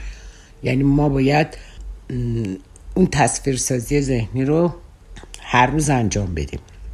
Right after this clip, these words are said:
حالا رو یه زمانی رو صرفش بکنیم و بتونیم، م، از اون طریق به این نتیجه دلخواه خودمون برسیم.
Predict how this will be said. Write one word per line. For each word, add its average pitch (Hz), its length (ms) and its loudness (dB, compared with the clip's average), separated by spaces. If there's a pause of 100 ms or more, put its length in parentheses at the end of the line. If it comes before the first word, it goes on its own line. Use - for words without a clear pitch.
(960)
حالا 170 240 6
رو 180 60 10
یه 170 160 6
زمانی 143 600 2
رو 143 240 0
صرفش 117 600 -2
بکنیم - 440 -12 (400)
و 127 120 -2
بتونیم، 139 540 2 (280)
م، 117 280 0 (160)
از 113 180 -2
اون 135 140 0
طریق 156 360 2 (880)
به 123 180 4 (100)
این 156 320 4
نتیجه 135 480 2
دلخواه 113 480 0
خودمون 151 480 0
برسیم. 107 500 0